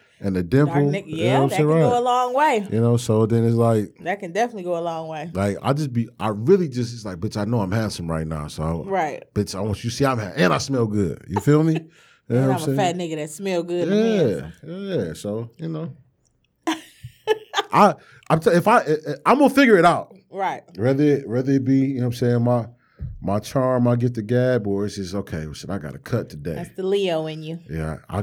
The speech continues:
Speaker 1: if I, if I got the cut with my earrings in and the beard is
Speaker 2: Watch out there now.
Speaker 1: bearded up, you know what I'm saying? Oh, man. I don't give a fuck what I got on. What's up, baby?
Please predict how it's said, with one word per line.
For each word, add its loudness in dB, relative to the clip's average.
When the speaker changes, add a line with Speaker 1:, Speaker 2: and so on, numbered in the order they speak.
Speaker 1:
if -8
I, 0
if -10
I 2
got 0
the -12
cut 0
with 2
my 0
earrings 2
in 0
and 0
the -2
beard 4
is 0
Speaker 2:
Watch -4
out 2
there -4
now. -12
Speaker 1:
bearded 8
up, 4
you -2
know 4
what 4
I'm 0
saying? -2
Oh, -4
man. -10
I -8
don't -6
give -4
a -4
fuck -4
what 0
I 0
got 0
on. -2
What's -10
up, 0
baby? 0